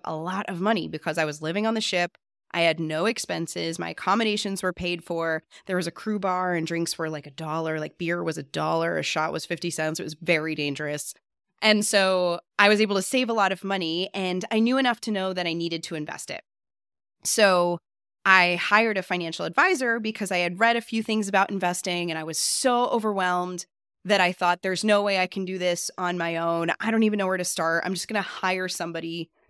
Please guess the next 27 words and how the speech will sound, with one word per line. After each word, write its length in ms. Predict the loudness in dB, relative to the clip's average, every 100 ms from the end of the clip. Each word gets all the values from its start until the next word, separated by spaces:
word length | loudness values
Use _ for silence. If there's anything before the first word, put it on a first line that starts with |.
| -6
to 100 | -4
do 180 | -2 -4
it 140 | -6
for 280 | 0 2 2
me." 360 | 0 -4 -6 -10 _ _ -2
And 540 | 4 4 2 -2 -6 -10 _ _ _
unfortunately, 1000 | 0 2 4 4 4 2 2 0 -2 -2
that 420 | -2 2 2 2 0
is 500 | -2 0 0 -2 -4 -8
where 580 | -2 2 2 2 -2 -2
I 100 | 0
really 440 | 0 0 -2 -2 -2
started 420 | -2 0 -2 -2
to 120 | -4
learn 260 | -2 0 0
how 180 | 0 -2
important 420 | -2 -6 -4 -4
it 40 | -4
is 180 | -4
to 140 | -4 -4
understand 680 | -4 -4 -4 -4 -2 -4 -2
the 80 | -4
basics 420 | -2 -4 -4 -4
of 120 | -4 -2
investing 420 | -2 -4 -4 -6
for 120 | -6
yourself 600 | -6 -4 0 2 2 0